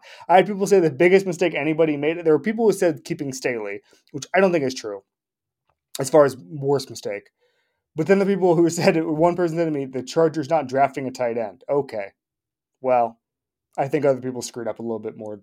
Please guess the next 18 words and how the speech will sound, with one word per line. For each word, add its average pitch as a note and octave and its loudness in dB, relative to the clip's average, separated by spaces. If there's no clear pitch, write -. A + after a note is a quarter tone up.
than A#2 -10
that G#2+ -6
particular G#2+ -12
issue. - -20
Um, C3+ 2
but G3 8
some C4 2
of F4 0
these F#3+ -2
things E3+ -2
I G#3 8
don't A#3 0
think G3+ 0
are F#3+ 4
that E3+ 4
big F#3+ 8
a G3+ 8
deal. D#3+ -4